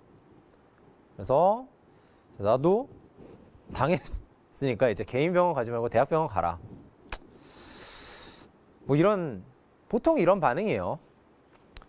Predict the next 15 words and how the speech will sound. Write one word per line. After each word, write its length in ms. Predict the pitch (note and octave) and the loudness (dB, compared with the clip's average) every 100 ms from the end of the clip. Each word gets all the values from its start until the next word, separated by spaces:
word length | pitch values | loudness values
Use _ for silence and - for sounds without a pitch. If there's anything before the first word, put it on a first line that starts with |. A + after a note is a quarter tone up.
| _ | _
제가 320 | - D#3+ G#3+ | 4 6 6
유독 420 | D3+ E3+ G3 - | 4 2 2 -6
관심 400 | - B2 C#3 A3 | -4 -2 0 2
있게 420 | A3+ - F#3 F#3 D#3+ | 0 0 2 4 2
이런 520 | B2+ D#3 D#3+ D#3 D3 | 2 0 0 -2 0
글들을 720 | C#3+ C3 D#3 D#3+ D3+ D3+ D3+ - - - | 2 4 4 4 4 2 0 -6 -20 -2
봐서 260 | B2+ E3 | 2 4
그런지 280 | F#3+ E3+ E3 | 2 0 0
모르겠지만 760 | C#3+ G2+ G2+ - C#3+ F3+ A2 D2+ _ _ - - - _ _ _ _ _ - _ _ | -2 0 -2 -2 -2 0 -2 -10 _ _ -20 -20 -20 _ _ _ _ _ -20 _ _
어떤 600 | - C3+ - - B3 A#3+ | 4 4 4 4 6 6
주제가 1120 | - C3+ C3 F3 E3+ E3+ E3 E3 - _ F3 C#3 | -2 -2 4 4 6 4 2 -2 -8 _ 0 4
나오든 580 | G2+ G2+ A2+ F#3 G#3+ | 4 4 0 -2 -2
치과와 400 | - A#3 C4 B3+ | -6 2 6 6
관련된 460 | E3 A2+ A#2+ B2+ C#3+ | 4 0 -2 -2 -2
글엔 380 | A2 A2 F3+ | 0 0 0